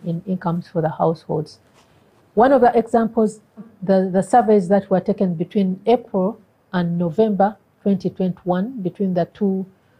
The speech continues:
lockdown periods, uh, just before the second lockdown. And this, we see that there was a fall in employment of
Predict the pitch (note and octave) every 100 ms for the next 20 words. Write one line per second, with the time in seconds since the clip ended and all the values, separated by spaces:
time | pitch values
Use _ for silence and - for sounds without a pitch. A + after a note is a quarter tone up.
0 | _ F#3+ F3+ F3+ F3 E3+ E3+ - C4 A3
1 | G#3+ - - _ _ _ _ _ _ -
2 | F3+ F3 E3+ F3+ A3+ E3+ A3+ A#3+ F#3 F#3
3 | G3+ F#3 F3 F#3 F#3+ F3 F3+ - F#3 C#4
4 | - _ _ _ _ _ _ _ G3+ A3+
5 | A3 G3+ D4+ D#4+ - - _ _ - _
6 | _ _ _ A3+ A3 - D#4 B3 A3 -
7 | _ _ _ _ F#3 A3 B3 C4 B3 -
8 | A3 G3 F#3+ - F#3+ - C4 B3 A#3 A3
9 | G3 F#3+ G#3 G3+ G#3 G3+ G3 F#3 - F3+